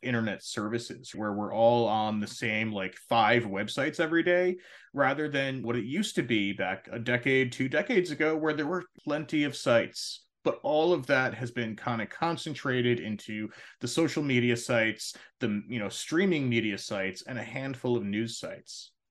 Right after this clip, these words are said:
We need to democratize the internet. Uh, we can't just try to start over, especially without learning any of the lessons that we are seeing today. The commercialization of the internet,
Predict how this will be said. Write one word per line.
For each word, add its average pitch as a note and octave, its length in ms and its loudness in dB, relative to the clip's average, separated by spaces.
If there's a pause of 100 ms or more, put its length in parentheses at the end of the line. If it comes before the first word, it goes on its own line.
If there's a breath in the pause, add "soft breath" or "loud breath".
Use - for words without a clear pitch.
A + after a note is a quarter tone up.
(300)
We F#3+ 180 2
need F#3+ 280 2
to D#3 580 -2
democratize A#2+ 840 2
the G#2+ 120 0
internet. F2+ 380 -8 (260)
Uh, G#2+ 200 -10
we C#3+ 180 0
can't D3 500 -4
just C3+ 300 0
try C#3 240 6
to A#2+ 80 2
start B2+ 500 2
over, G#2+ 520 -6 (160)
especially A#3+ 400 4
without D#3 260 6
learning C#3 340 0 (120)
any G#3+ 180 0
of E3+ 100 -2
the C3 80 -2
lessons A#2+ 540 0
that A#2 220 2
we C3 120 2
are A#2+ 120 2
seeing D#3+ 480 -4
today. D3 480 2 (400 loud breath)
The - 80 0
commercialization D3+ 920 0
of A2+ 80 -2
the A#2+ 140 -2
internet, A2+ 480 0